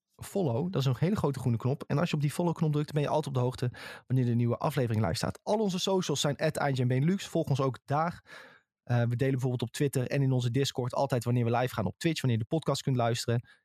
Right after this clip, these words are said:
Elke dinsdag om twee uur de I G N Benelux podcast. Elke donderdag om twee uur de Videotheek podcast.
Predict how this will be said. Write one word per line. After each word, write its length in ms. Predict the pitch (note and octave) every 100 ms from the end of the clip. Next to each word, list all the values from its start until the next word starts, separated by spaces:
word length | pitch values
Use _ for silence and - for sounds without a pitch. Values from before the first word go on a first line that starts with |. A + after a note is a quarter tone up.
| _
Elke 260 | - D#3 D3+
dinsdag 300 | C#3+ C3+ B2+
om 100 | B2+
twee 240 | - C3
uur 160 | B2 A2
de 160 | A#2 A#2
I 60 |
G 40 | A#2+
N 120 | A#2+
Benelux 280 | A#2 A2+ A#2
podcast. 500 | A#2 - G#2+ G#2+ -
Elke 280 | B2 A#2+ A#2
donderdag 420 | C#3+ D#3+ B2+ A2+
om 100 | A#2
twee 240 | - A#2+
uur 120 | A2+
de 80 | G#2+
Videotheek 480 | A2 A2 B2 F3 F#3
podcast. 520 | D#3+ - B2+ C3 -